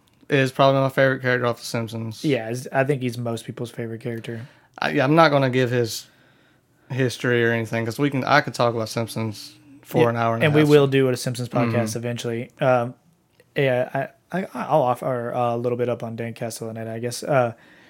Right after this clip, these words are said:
Speaker 2: um, Homer is my favorite voice he does too. I, I, I just think it's undeniable. But, you know, another important, important note for him is he was the replacement for Robin Williams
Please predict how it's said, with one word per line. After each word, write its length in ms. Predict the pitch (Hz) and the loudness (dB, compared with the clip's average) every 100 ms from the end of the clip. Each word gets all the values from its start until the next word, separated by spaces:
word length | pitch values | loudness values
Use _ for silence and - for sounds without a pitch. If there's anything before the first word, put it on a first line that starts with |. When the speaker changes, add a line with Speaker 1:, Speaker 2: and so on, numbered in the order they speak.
| _ _ - | _ _ 0
Speaker 2:
um, 360 | 135 120 117 - _ _ | 2 0 -4 -14 _ _
Homer 360 | - 185 165 139 | 2 2 4 0
is 80 | 127 | 0
my 120 | 120 | -2
favorite 240 | 120 120 120 | -2 -4 -4
voice 220 | 117 113 | -6 -4
he 100 | 123 | -4
does 240 | 117 113 | -6 -8
too. 180 | - 117 | -10 -10
I, 100 | 120 - | -10 -6
I, 280 | 147 123 127 - 180 | -4 -4 -4 -8 -6
I 20 | 131 | -6
just 300 | 120 - - - | -6 -16 -16 -10
think 160 | 127 | -8
it's 140 | 120 - | -8 -8
undeniable. 500 | 113 117 117 117 117 | -10 -8 -8 -8 -8
But, 340 | - 139 - | -6 -6 -4
you 80 | 151 | -2
know, 200 | 127 120 - - _ _ | -2 -2 -8 -20 _ _
another 320 | 143 131 131 | -2 0 0
important, 540 | 131 - 131 - 139 - | 0 -4 -6 -6 -10 -6
important 580 | 143 127 - 160 160 123 | -6 -2 2 2 2 -6
note 380 | 120 123 143 - _ | -2 0 0 -4 _
for 200 | - 127 | -8 -6
him 500 | 113 135 170 143 127 - - | -2 0 0 -2 -6 -12 -10
is 300 | 117 110 113 | -8 -8 -6
he 200 | 123 123 - - | -8 -10 -16 -6
was 420 | 127 117 110 - - | -2 -2 -4 -10 -8
the 100 | 120 | -6
replacement 580 | 120 - 139 143 123 127 | -4 0 0 0 -8 -6
for 120 | 123 | -4
Robin 320 | 123 120 117 | -2 -2 -2
Williams 640 | 131 170 127 120 117 - | 0 0 -2 -6 -12 -16